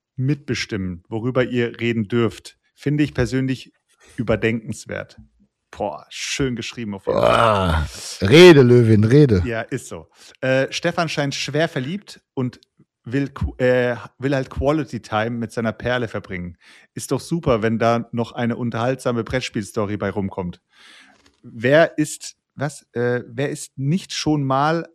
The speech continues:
Speaker 1: an einem Abend bei einem Spiel versagt, mit dem man im Hellen nicht vor die Türe gehen würde?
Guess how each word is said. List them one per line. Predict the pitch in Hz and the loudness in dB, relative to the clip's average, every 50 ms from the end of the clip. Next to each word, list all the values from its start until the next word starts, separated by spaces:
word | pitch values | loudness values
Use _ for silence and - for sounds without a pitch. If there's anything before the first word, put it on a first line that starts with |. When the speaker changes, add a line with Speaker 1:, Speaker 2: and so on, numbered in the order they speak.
| _ _ _ | _ _ _
Speaker 1:
an | 131 131 | -6 -6
einem | 123 127 127 127 113 - | -4 -4 -4 -6 -6 -6
Abend | - 127 139 147 147 151 147 139 139 | -2 0 0 0 -2 -4 -6 -8 -6
bei | - 120 | -4 -2
einem | 120 120 120 117 | -2 -2 -2 -4
Spiel | - - - - - 147 143 127 - | -6 -8 -10 -8 -6 -6 -6 -6 -6
versagt, | - - - 110 104 139 139 160 156 - - - _ | -8 -8 -6 -4 -2 -2 -2 -2 -2 -6 -14 -20 _
mit | 135 127 127 - _ - | -10 -10 -10 -8 _ -4
dem | 127 131 131 | -2 -2 -2
man | 127 123 127 127 120 | -2 -2 -2 -2 -4
im | - 120 117 117 113 110 | -6 -4 -4 -4 -4 -4
Hellen | 98 - - 123 135 143 151 143 131 131 | -6 -8 -6 -4 -4 -2 -2 -4 -4 -4
nicht | 131 - - - | -6 -8 -12 -16
vor | _ - 123 117 | _ -6 -6 -6
die | 117 107 | -6 -8
Türe | - - - 139 131 120 104 | -10 -10 -8 -6 -6 -6 -6
gehen | 98 95 101 95 92 90 95 | -8 -8 -10 -10 -10 -10 -10
würde? | 92 92 87 - | -10 -10 -10 -12